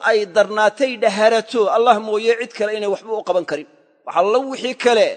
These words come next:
waxay u tarayaan inayna jirin. Waxay u tarayaan inayna jirin. Maantana dhibaatadii markay darnaatay, qaar badani waxay leeyihiin, yaa, oo isu qaba inay muslimiin yihiin, "War maye Allah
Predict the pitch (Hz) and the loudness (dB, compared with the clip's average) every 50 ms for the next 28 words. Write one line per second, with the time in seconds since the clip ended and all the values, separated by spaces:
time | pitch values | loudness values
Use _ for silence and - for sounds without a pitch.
0 | - - - - 196 185 196 208 - 208 185 185 175 175 175 175 165 160 151 - | -10 -16 -12 -6 -4 -4 -4 -2 -2 -2 -2 -2 -4 -6 -8 -8 -10 -10 -10 -10
1 | - 156 156 156 _ _ _ _ _ _ _ _ _ - 147 - 135 143 147 143 | -8 -8 -10 -10 _ _ _ _ _ _ _ _ _ -18 -10 -6 -4 -4 -4 -6
2 | 190 - - 185 190 190 190 190 196 202 202 202 196 190 180 165 165 175 208 190 | -10 -8 -2 2 4 4 4 4 6 4 6 6 6 4 2 -2 -4 -8 -8 -8
3 | 175 170 - - 147 143 135 _ _ _ _ _ _ _ _ _ _ - 185 196 | -8 -10 -10 -12 -18 -20 -20 _ _ _ _ _ _ _ _ _ _ 0 0 0
4 | 190 - 185 190 190 185 185 180 175 - 220 214 202 190 208 208 - 214 202 202 | 2 2 0 -2 -2 0 0 0 0 0 -2 -6 -4 -4 -6 -4 -4 -4 -4 -2
5 | 170 196 185 175 190 190 185 180 - 202 196 - 226 208 202 180 196 190 196 196 | -2 -2 -2 0 0 0 0 0 -2 -6 0 2 4 4 4 2 -4 -6 -6 -4
6 | 202 202 202 - 208 220 220 233 226 208 208 202 175 185 180 147 123 - _ _ | -4 -4 -4 -4 -6 0 2 2 2 2 0 -4 -8 -8 -10 -10 -12 -16 _ _
7 | _ _ _ _ _ _ _ - 196 208 190 151 110 110 - - - - _ _ | _ _ _ _ _ _ _ 0 2 4 4 4 2 -4 -10 -20 -20 -20 _ _
8 | _ _ _ _ _ - 247 226 202 - - 294 302 - 233 226 240 247 233 220 | _ _ _ _ _ 0 0 2 2 0 -2 -6 0 0 0 0 2 -2 -4 -6
9 | 220 214 185 - - 214 220 240 285 311 285 247 226 233 262 269 233 156 - - | -8 -8 -10 -10 -10 -8 -6 -2 0 0 0 2 2 0 0 0 -2 -6 -10 -14
10 | _ _ _ _ _ _ _ _ _ - 165 170 170 170 180 196 220 240 220 202 | _ _ _ _ _ _ _ _ _ -2 0 0 0 0 0 0 2 2 2 2
11 | 185 180 - - 180 175 185 196 208 202 180 | 2 2 2 0 0 0 2 4 4 4 4